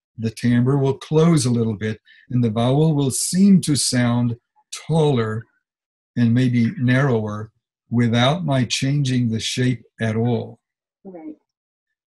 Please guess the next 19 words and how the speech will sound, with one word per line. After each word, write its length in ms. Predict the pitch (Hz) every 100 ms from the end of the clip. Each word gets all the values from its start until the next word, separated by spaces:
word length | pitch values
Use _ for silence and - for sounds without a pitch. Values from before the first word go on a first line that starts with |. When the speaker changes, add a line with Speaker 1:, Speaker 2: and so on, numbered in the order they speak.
| _ _ -
Speaker 1:
We 240 | 120 139
didn't 300 | 147 147 143
know 180 | 143 131
that 280 | 117 110 -
always. 840 | 117 107 107 101 110 - - - _ _ _ _ _ _ _ _ _ -
Uh, 140 | 113
at 60 | 113
least 320 | 127 120 -
not, 340 | 127 123 196 -
not 360 | 120 120 - -
everybody 460 | 127 120 113 110 107
knew 220 | 110 101
that. 280 | 101 101 101
There 140 | 113
are 40 | 107
a 40 |
few 220 | - 165
writers 460 | 143 135 127 127 110
that 180 | 113